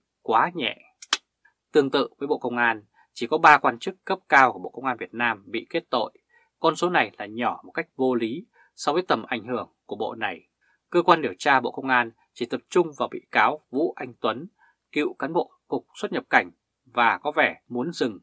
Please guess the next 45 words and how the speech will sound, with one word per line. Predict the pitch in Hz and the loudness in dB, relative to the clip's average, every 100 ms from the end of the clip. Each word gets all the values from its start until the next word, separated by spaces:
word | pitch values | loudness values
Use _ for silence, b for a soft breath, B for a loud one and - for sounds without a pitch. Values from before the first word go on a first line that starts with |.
| - | -2
lại | 110 101 _ | 0 0 _
ở | - 87 | -8 -4
đó | 92 95 131 _ | -2 -4 -6 _
mà | 120 92 | -8 -8
thôi. | - 110 95 - _ b b _ | -6 -10 -10 -14 _ b b _
Những | - 143 180 | -6 -4 2
điều | 170 | 2
này | 131 117 | 4 2
cho | 165 | 0
thấy | 160 127 151 233 _ | -4 -2 -2 -6 _
vụ | 123 135 - | -2 -2 -4
chuyến | - 151 | -8 0
bay | 151 | 2
giải | 123 95 - | 2 -4 -6
cứu | 110 147 b b b | -6 -6 b b b
xử | - - 147 95 | -6 2 2 2
chưa | - 170 | 0 0
đúng | 151 170 | 0 -2
người, | 165 110 85 _ | -2 -4 -6 _
đúng | - 127 | -10 -10
tội, | 170 135 - _ _ _ _ - | -2 0 0 _ _ _ _ -6
chưa | 160 143 | 0 0
đúng | 120 113 131 196 _ - | 0 -4 -8 -16 _ 0
pháp | 147 151 | 0 0
luật. | 135 - - _ _ | -4 -6 -8 _ _
Hành | - 139 | -2 -2
khách | 131 196 233 _ - | 4 2 2 _ -8
là | |
những | 117 147 | -6 -2
nạn | 190 143 127 | 2 2 2
nhân | 151 147 135 | 0 -2 -8
của | - 107 | -12 -6
chương | - 151 | -4 -2
trình | 143 120 92 - - | 2 2 0 -16 -4
chuyến | 131 175 | 0 2
bay | 156 139 | 4 4
giải | 117 117 92 | 2 -2 -6
cứu | - 113 139 220 | -4 -2 -2 -4
của | - | -8
chính | - 123 165 | -6 -6 -2
phủ | 131 85 _ - | -2 -2 _ -10
Việt | 113 107 | -10 -4
Nam. | 117 107 90 _ _ _ _ _ _ | -2 -2 -6 _ _ _ _ _ _
Vậy | 127 139 | -4 -2
mà | 139 139 123 | 2 2 2